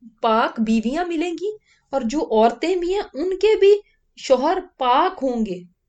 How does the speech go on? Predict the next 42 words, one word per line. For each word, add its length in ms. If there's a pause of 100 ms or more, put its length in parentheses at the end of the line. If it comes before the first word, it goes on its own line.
(320)
पाक 340
जोड़े 340
होंगे 260
उनके 240
साथ। 220 (640)
अब 220
ये 160
क्या, 200
ये 160
दुनिया 480
वाले 260
ही, 340 (440)
अ, 180
शौहर 400
होंगे 420 (500)
या 300
दुनिया 360
में 140
कोई 160
औरत 280
अपने 280
शौहर 200
से 100
तो 100
बड़ी 200
तंग 280
आ 80
गई 140
भी 120
है, 160
वो 160
कहती 280
है 60
कि 100
इस 320
मुसीबत 540
को 120
वहां 240
पे 80
भी 100
मैं 180
झेलूंगी, 560